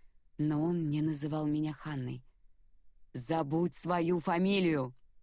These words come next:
снова крикнул отец во весь голос. Аргус с рёвом удалялся, застилая бухту шлейфом чёрного дыма и оставляя позади самый большой корабль, который когда-либо видели в порту Гаваны.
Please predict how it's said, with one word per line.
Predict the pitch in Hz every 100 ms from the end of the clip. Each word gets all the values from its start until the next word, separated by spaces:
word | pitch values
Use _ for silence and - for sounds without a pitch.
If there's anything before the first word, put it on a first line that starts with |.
| -
снова | - 165 147
крикнул | 135 156 139 139
отец | 135 131 170 165 131
во | 127
весь | 135 135
голос. | 131 123 113 - - - - - - - _ _ -
Аргус | 175 170 147 151
с | -
рёвом | 170 170 147 139
удалялся, | 135 131 135 151 - 143
застилая | 135 139 - 135 135
бухту | 127 147 151 -
шлейфом | 131 - 139 139 - 127
чёрного | - 131 131 127
дыма | 120 143 160 135 127 - - -
и |
оставляя | 170 - 147 143
позади | 139 135 139 139
самый | 131 - 180 180
большой | 156 143 - 151
корабль, | 139 135 135 135 139 127
который | - 135 135 131
когда-либо | 131 123 131 147 151 143
видели | 135 127 127 127
в | -
порту | 123 117 -
Гаваны. | 123 127 123 123 117 135